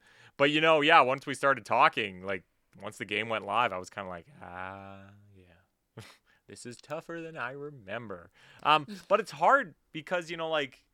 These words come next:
Speaker 1: I come from the fast-paced world of hockey. Hockey is fast-paced, and the hockey I watch is fast-paced. But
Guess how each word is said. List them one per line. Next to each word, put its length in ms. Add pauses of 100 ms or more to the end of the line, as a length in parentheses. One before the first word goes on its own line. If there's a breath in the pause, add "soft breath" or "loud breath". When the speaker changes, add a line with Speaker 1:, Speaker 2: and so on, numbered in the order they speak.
(320)
Speaker 1:
I 140
come 260
from 240
the 100
fast-paced 600
world 180
of 80
hockey. 340
Hockey 380
is 120
fast-paced, 600
and 80
the 60
hockey 260
I 80
watch 320
is 120
fast-paced. 680 (520 loud breath)
But 440